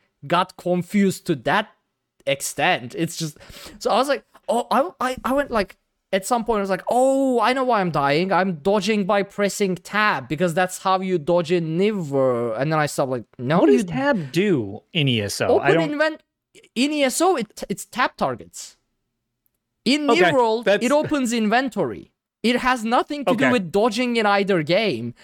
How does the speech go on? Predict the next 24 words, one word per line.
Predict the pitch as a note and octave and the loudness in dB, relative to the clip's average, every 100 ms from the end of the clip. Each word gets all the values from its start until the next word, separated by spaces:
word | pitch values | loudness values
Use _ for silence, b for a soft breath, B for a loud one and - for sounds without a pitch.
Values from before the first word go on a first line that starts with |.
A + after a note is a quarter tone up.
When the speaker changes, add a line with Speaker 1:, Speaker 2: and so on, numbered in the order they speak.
| B | B
Speaker 1:
Yet | D3+ A3 | -2 0
I | A#3 A#3+ | 2 2
was | A#3+ - | 0 -2
trying | - A3+ A#3+ C4+ | -4 0 0 0
to | B3+ | -6
dodge | F3 G3 G#3+ F3 | -2 2 2 0
by | G#3 | -2
pressing | G3 - G3+ G3 G3 F3+ | -2 -2 -4 0 0 -2
tab. | - - F#3+ C3+ D#2 - _ b b b b | -4 0 0 0 -4 -12 _ b b b b
So | - E3 D#3 D3+ C#3+ C#3 | -2 2 4 4 4 2
I | C3+ | 2
Speaker 2:
Beautiful. | C#3+ C#3+ G3 | 2 2 0
Speaker 1:
was | F#3+ | -2
like, | C#3+ _ _ _ | -4 _ _ _
yeah, | - C4 G3 | -2 0 2
I | A3 | 2
was | A3+ | 0
Speaker 2:
Beautiful. | A3 | -2
Speaker 1:
like, | E3+ - _ b b b | -4 -6 _ b b b
"Oh, | F#3+ A#3+ A#3 | -4 0 0
I | A3 C4 | 2 2
know | C4 B3 | 2 0
why | G3+ E3+ D3+ | 0 0 0
I'm | D3+ | -4